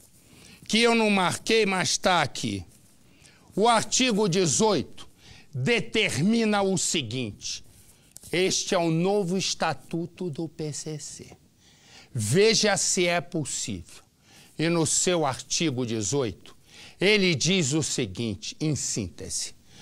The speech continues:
vamos responder vida com vida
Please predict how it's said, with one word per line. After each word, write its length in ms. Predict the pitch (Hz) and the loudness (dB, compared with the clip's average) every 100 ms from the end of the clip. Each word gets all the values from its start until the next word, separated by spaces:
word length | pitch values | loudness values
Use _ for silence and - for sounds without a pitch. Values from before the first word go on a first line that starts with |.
| - - - | -20 -14 -6
vamos 800 | 110 101 196 208 98 95 - - - - - | -2 2 2 2 0 -2 -4 -10 -18 -20 -12
responder 920 | - 226 226 - - 214 196 135 185 | 2 6 6 4 2 2 2 4 2
vida 600 | - 120 139 285 277 269 233 | 2 0 2 4 6 4 2
com 260 | - 202 | 2 2
vida 580 | 147 127 226 185 226 226 | 2 2 0 2 0 -2